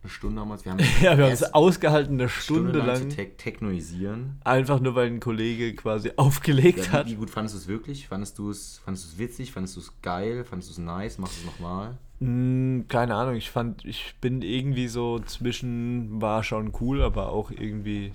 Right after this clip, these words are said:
Speaker 2: nicht. Nicht
Speaker 1: Ah.
Speaker 2: wegen der Musik. Musiktechnisch war es echt stark.
Speaker 1: Gell, war
Speaker 2: War's
Speaker 1: geil,
Speaker 2: mir
Speaker 1: geile
Speaker 2: sehr,
Speaker 1: Beats,
Speaker 2: sehr
Speaker 1: ne?
Speaker 2: gut. Ähm, und vom Ding her war es aber quasi so, dass du, du stehst, weil wenn du Techno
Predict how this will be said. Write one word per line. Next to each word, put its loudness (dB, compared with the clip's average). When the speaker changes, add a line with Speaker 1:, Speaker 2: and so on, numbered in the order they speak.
Speaker 2:
nicht. -8
Nicht -2
Speaker 1:
Ah. -10
Speaker 2:
wegen 4
der 2
Musik. -4
Musiktechnisch -2
war -2
es -10
echt -8
stark. -4
Speaker 1:
Gell, 2
war -2
Speaker 2:
War's 4
Speaker 1:
geil, 2
Speaker 2:
mir 6
Speaker 1:
geile 4
Speaker 2:
sehr, 2
Speaker 1:
Beats, 2
Speaker 2:
sehr 4
Speaker 1:
ne? -2
Speaker 2:
gut. 0
Ähm, 4
und -4
vom 0
Ding 0
her 6
war 2
es -2
aber -6
quasi -4
so, -2
dass -6
du, -2
du -4
stehst, -6
weil -4
wenn -4
du -10
Techno -6